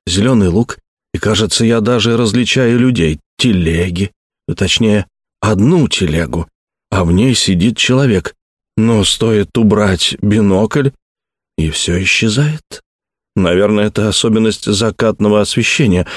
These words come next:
Надо прийти сюда днём пораньше, когда солнце находится ещё высоко». «Вы сказали, что видели на холме людей и телегу?» — недоверчиво спросил Сквайр.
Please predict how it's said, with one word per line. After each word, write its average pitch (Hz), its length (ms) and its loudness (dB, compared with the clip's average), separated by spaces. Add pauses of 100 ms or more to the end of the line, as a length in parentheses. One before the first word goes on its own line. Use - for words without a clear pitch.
(240)
Надо 160 360 0
прийти 117 400 0
сюда 113 340 0
днём 101 380 0
пораньше, 82 640 -2
когда 98 400 0
солнце 113 440 0
находится 104 560 0
ещё 98 300 0
высоко». - 440 -6 (1800)
«Вы - 280 0
сказали, 127 600 2
что 107 340 0
видели 107 420 2
на 107 140 2
холме 107 460 2
людей 95 480 2
и 85 40 -4
телегу?» — 92 580 0 (220)
недоверчиво 98 600 2
спросил 110 480 0
Сквайр. 110 400 0